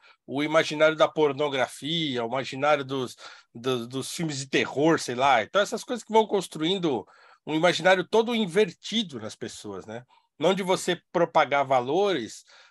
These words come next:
mas de você propagar, é, exatamente a dissolução dos valores, né? Então você pega, sei lá, um Marquês de Sade da vida e esses caras que queriam... é, é, destruir a cultura, porque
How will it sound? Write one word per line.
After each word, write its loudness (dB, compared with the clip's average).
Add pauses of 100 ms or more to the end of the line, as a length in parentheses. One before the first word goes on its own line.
mas 2
de -10
você -2
propagar, 4 (520)
é, -2
exatamente 0
a -2
dissolução -2
dos -8
valores, -4
né? -16 (180)
Então -18
você -12
pega, -4
sei -8
lá, 6
um -10 (300)
Marquês 2
de -10
Sade 0
da -4
vida -6
e -12
esses -12
caras -6
que -20
queriam... -4 (580)
é, -2
é, -6
destruir -2
a 0
cultura, -6
porque -8